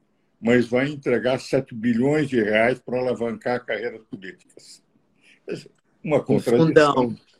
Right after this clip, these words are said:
Speaker 1: Tudo no mesmo momento. E ocorre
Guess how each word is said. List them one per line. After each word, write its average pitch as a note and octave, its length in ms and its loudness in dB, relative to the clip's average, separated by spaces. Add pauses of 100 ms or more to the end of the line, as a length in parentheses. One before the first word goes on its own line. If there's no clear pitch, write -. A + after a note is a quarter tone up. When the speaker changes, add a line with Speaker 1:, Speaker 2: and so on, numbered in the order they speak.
(240)
Speaker 1:
Tudo F#3+ 320 4
no F#3 120 2
mesmo E3+ 360 2
momento. A#2 460 0 (880)
E F#3+ 160 4
ocorre G#3 880 2